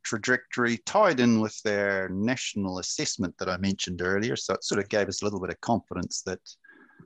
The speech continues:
um, those farm practices had improved. I do think the next thing that'll help with their phosphorus losses, at least here in New Zealand, is to make sure that we,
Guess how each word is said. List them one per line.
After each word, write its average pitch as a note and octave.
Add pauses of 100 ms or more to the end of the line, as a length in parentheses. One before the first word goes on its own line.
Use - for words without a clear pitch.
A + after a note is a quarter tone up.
(260)
um, G2
those G2
farm G2+
practices -
had G#2+
improved. A2+ (920)
I B2+
do F#3+
think C3+ (560)
the A2+
next - (380)
thing B2+
that'll G#2
help C#3 (340)
with G#2+
their G2+
phosphorus -
losses, G#2+
at G2
least G#2
here A2+
in G2
New F#2+
Zealand, G2+
is G2 (280)
to G#2+
make A#2
sure G2
that -
we, F#2+